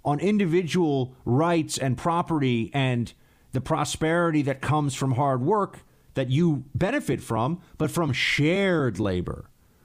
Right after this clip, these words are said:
from a collectivist approach. It was popular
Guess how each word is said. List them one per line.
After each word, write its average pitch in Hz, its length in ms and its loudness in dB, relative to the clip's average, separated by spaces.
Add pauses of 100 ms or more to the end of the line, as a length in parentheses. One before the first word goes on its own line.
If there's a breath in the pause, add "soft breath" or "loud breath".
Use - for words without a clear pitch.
(100 soft breath)
from 156 200 0
a 147 80 0
collectivist 147 920 0
approach. 95 420 -4
It 160 160 0
was 202 220 0
popular 208 1000 -2